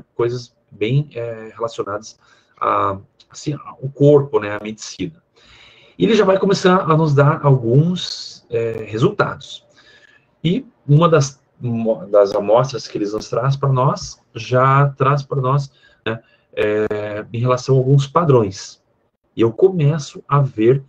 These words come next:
ou observar determinados padrões. Né? Não vamos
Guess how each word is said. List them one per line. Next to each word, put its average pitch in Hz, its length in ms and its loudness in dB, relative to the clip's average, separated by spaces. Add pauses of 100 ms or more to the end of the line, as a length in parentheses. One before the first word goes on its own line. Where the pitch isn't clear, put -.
(180)
ou 135 320 2
observar 139 840 -4 (240)
determinados 117 760 -4
padrões. 123 880 -2 (560)
Né? 98 140 -10
Não 95 180 -10
vamos 107 320 -6